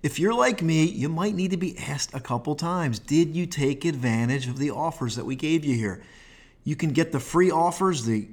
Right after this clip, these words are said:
coping activity, which I'm rolling out for the first time through the Emergency Life Coach platform.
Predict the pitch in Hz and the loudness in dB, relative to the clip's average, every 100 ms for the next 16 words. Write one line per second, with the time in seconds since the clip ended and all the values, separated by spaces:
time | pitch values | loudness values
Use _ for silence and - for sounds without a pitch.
0 | - - 160 165 170 160 160 - 160 175 | -14 0 2 4 2 0 -2 0 2 2
1 | 147 123 113 117 131 131 135 135 110 - | 2 2 -2 0 0 0 -2 -2 -6 -4
2 | 135 131 - 131 147 131 113 110 107 117 | -4 -4 -2 -2 -2 -4 -4 -2 0 0
3 | 117 - 104 120 135 143 143 - 147 120 | -2 -4 -4 -4 -4 -4 -4 -4 -6 -6
4 | - 143 147 151 | -4 -2 -2 -2